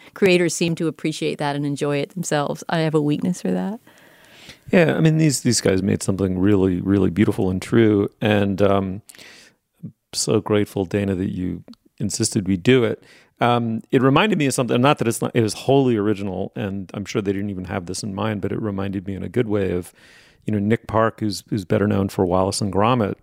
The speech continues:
Speaker 2: I think started his career with the, about a five-minute short called Creature Comforts, and he went and interviewed, uh, residents of a housing estate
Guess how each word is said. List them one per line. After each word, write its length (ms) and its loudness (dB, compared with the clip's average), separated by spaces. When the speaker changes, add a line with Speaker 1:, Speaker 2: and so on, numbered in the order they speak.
Speaker 2:
I 60 -2
think 400 2
started 460 2
his 180 -6
career 360 -2
with 160 -8
the, 140 -2
about 320 2
a 60 2
five-minute 520 -4
short 400 -4
called 240 -8
Creature 300 -2
Comforts, 600 -2
and 140 4
he 120 4
went 400 2
and 160 -2
interviewed, 640 0
uh, 360 0
residents 500 2
of 120 2
a 80 0
housing 380 0
estate 560 -2